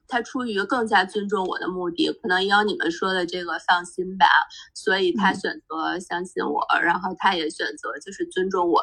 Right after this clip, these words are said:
Speaker 1: 的那个所有的情绪，然后我们就让这个事情非常，以一种很流动的状态，那也不会有什么 drama，然后到时候我也会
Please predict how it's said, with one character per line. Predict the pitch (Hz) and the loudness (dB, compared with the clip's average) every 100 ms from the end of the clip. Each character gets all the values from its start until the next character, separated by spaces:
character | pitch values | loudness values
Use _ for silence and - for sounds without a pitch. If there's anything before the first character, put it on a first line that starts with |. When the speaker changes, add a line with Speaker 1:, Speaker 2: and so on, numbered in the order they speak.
| - | 4
Speaker 1:
的 | 147 | 0
那 | 160 | 0
个 | 151 - | 0 -2
所 | - - | 2 2
有 | 135 | 2
的 | - | 0
情 | - 185 - | -2 -6 -8
绪， | - - - 143 | -10 -2 0 4
然 | 180 | 4
后 | 185 175 | 4 2
我 | |
们 | 170 156 | -2 -6
就 | 180 | 2
让 | 180 170 | 4 4
这 | - | 2
个 | 185 | -2
事 | - 339 | -2 -2
情 | 330 156 - - - | -2 -4 -6 -14 -8
非 | - | -2
常， | 185 160 160 147 _ - | 4 4 4 0 _ -8
以 | 190 | 0
一 | 160 185 | 0 2
种 | 180 160 - | 2 0 0
很 | 180 165 | -2 0
流 | 160 151 | 0 2
动 | 214 226 | 2 0
的 | 180 | -2
状 | 170 170 160 | 4 4 4
态， | 170 196 - - - _ | -2 -2 -2 -4 -20 _
那 | 190 180 - - | 0 0 0 -8
也 | 180 | -8
不 | 175 175 | -6 -4
会 | 196 | 0
有 | 170 | 0
什 | 185 214 | -2 -6
么 | 165 | -8
drama， | - 170 170 160 - | 2 2 2 2 2
然 | 165 | 2
后 | 175 | 0
到 | 175 208 | 4 4
时 | 190 175 | 4 -2
候 | 170 | -2
我 | 175 | -2
也 | 175 | -2
会 | 165 175 165 | -4 -4 -6